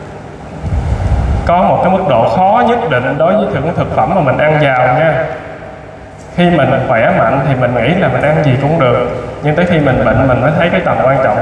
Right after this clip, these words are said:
của nó. Vậy thì trước khi mình bệnh, mình phải có một cái nguyên tắc dành cho mình,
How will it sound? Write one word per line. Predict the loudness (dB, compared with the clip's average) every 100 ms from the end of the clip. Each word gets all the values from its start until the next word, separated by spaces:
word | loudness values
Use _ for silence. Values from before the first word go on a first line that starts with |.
| -2
của | 0
nó. | 0 -2 -8 -12 -12 -14 -14 -10 -4
Vậy | 0 2 2
thì | 2 2 0 0
trước | 0 2 2
khi | 2 2
mình | 2 0 0
bệnh, | 0 0 -4 -8 -10 -8 0
mình | 2 2 0 0
phải | 0 2 0 2
có | 2
một | 2 2 2 0 -4 -8 -12 -14 -16 -16 -4
cái | 0
nguyên | 2 0 -2
tắc | -2 -2 -2
dành | -2 0
cho | 0
mình, | 0